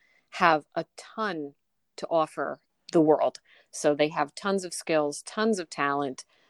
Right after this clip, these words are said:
wonderful personalities, and they're really, really hard workers.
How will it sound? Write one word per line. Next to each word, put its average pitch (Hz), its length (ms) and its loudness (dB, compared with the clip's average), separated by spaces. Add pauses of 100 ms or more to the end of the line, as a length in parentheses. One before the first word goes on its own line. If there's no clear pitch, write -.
(160)
wonderful 180 600 -2
personalities, 143 1120 -6 (420)
and 143 300 0
they're 151 80 0
really, 185 320 2
really 170 220 0
hard 156 320 2
workers. 147 680 0